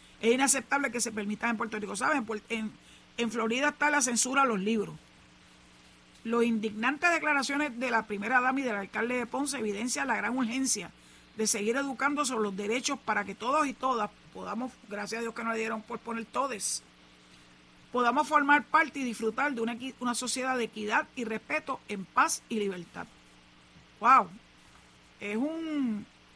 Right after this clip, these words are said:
es un editorial fuerte, muy fuerte. Lo interesante es que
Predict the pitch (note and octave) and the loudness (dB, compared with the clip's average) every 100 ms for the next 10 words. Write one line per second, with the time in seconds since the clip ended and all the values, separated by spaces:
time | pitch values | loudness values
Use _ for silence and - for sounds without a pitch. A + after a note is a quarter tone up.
0 | - G3 F#3+ A3 C#4 D4+ D#4 D4+ C#4+ C#4+ | -16 -12 -8 -6 -4 -6 -8 -8 -6 -4
1 | C4 A3+ A#3+ A#3+ A#3+ - G#3 C#4 B3 A3+ | -4 -4 -2 0 -2 -4 -8 -6 -10 -10
2 | - - - - - - - F#3 G3+ C#4+ | -18 -20 -20 -20 -20 -20 -18 -8 0 2
3 | F#4 - A#3 A#3+ A#3+ - D3+ - - - | 2 -2 -2 -2 -4 -12 -20 -20 -20 -20
4 | - - - B3+ C4+ C#4 C4+ C4+ D#4+ G4 | -20 -16 0 0 2 2 4 4 4 2
5 | D4 C4+ C4+ - C#4 C4 B3+ | 0 0 0 0 4 6 4